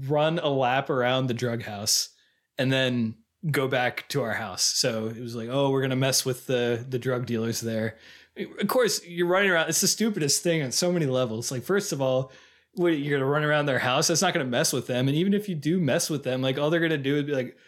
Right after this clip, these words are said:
"Who's that weirdo out there?" And then we'll be gone. And then there's nothing they can do about it. I don't know. So, you know, you never have good ideas when you've, when you've drank to excess.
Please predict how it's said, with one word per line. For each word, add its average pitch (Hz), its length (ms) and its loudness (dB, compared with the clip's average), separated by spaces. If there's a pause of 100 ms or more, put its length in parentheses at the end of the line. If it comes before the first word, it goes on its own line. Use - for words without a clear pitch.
(120)
"Who's 180 200 0
that 165 200 0
weirdo 156 360 2
out 117 220 -2
there?" 127 240 2
And 131 140 2
then 147 100 2
we'll 147 100 0
be 135 120 0
gone. 131 420 2
And 123 140 0
then 120 80 2
there's 127 180 0
nothing 135 220 0
they 127 80 0
can 131 100 -4
do 131 140 0
about 104 240 -4
it. 110 60 -8
I 147 100 0
don't 135 100 -2
know. 101 160 -8 (340)
So, 151 220 0
you 156 160 0
know, 185 120 2
you 170 120 2
never 175 220 2
have 151 160 0
good 135 140 -2
ideas 107 360 0
when 110 140 -2
you've, 110 240 -2
when 139 160 0
you've 123 160 -2
drank 131 300 0
to 131 140 -4
excess. 113 600 -2